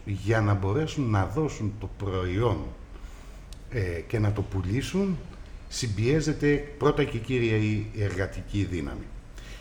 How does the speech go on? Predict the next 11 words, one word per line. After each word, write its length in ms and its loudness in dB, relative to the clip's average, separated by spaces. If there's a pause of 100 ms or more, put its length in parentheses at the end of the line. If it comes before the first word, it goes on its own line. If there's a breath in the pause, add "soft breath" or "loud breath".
(140 loud breath)
Και 80 -2
να 80 4
μιλήσουμε 380 2
και 120 0
λίγο 240 2
με, 440 0 (220)
με 540 0
νούμερα 360 0
και 120 -6
πιο 140 -4
συγκεκριμένα. 720 -4